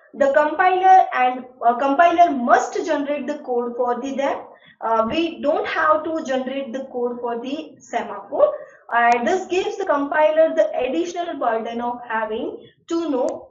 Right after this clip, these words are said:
what app operating system facilities are available to control the access to the critical section in the concurrent processes. Okay, so, uh, this should not be happen with the semaphore.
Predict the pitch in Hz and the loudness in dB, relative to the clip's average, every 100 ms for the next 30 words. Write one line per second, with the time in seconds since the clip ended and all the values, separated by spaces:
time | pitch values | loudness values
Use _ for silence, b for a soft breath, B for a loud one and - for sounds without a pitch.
0 | 208 285 359 381 - 247 - - 240 247 | -2 2 4 2 -2 -4 -4 -4 -4 -2
1 | 240 262 - 247 - 240 - 208 214 220 | -4 -4 -8 -12 -12 -12 -4 -4 -4 -10
2 | 220 285 453 - B B - 254 - 220 | -8 -4 -4 -6 B B 2 2 4 2
3 | 240 247 240 330 339 311 - 226 202 - | 0 -2 -2 -2 -2 -6 -2 0 0 -4
4 | 208 262 311 294 240 233 - 349 370 277 | -4 -2 -4 -6 -10 -10 -8 -8 -6 -8
5 | 233 226 214 208 226 226 - - - 392 | -8 -8 -10 -8 -8 -4 -4 -4 -4 -4
6 | - B B _ 285 294 339 - 294 294 | -4 B B _ -6 -4 -6 -4 -2 -2
7 | - 269 254 277 - 226 - - - - | -4 -4 -4 -4 -6 -8 -8 -10 -16 -18
8 | - - _ _ _ _ _ 214 226 320 | -20 -20 _ _ _ _ _ -10 -6 -4
9 | - - - - 247 247 254 262 - 214 | -4 -8 -18 -4 2 4 4 4 2 0
10 | 220 226 233 226 - - 294 302 349 277 | 2 0 -2 -4 -14 -8 -6 -4 -6 -2
11 | 320 349 349 381 - - 277 277 269 285 | 2 2 2 -2 -2 -6 -4 -4 -4 -6
12 | 285 214 208 196 302 539 - | -6 -6 -6 -8 -4 -2 -4